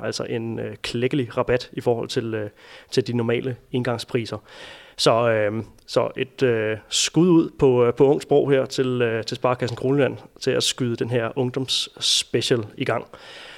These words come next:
Vi skal også, øh, lige huske at sige, at hvis du vil følge med, hvis ikke du kan være til stede i Silkeborg i, øh,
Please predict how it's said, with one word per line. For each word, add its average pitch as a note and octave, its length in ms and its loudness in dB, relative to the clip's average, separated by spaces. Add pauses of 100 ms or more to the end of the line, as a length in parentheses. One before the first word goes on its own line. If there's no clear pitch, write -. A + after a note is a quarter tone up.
(180)
Vi C#3 80 0
skal D#3 140 6
også, D#3+ 260 4
øh, B2 400 8 (160)
lige C#3 160 -2
huske D#3 240 0
at - 60 2
sige, F3+ 280 0
at B2 60 -2
hvis B2 200 -2
du C3 120 0
vil B2+ 280 2
følge A2+ 440 0
med, D3 260 6
hvis C#3 140 0
ikke D3 120 0
du C3+ 120 0
kan - 160 0
være A2 140 -2
til - 120 -6
stede D3+ 300 4
i C#3+ 40 -4
Silkeborg C#3+ 640 -2
i, A#2 280 -4
øh, A2 220 -2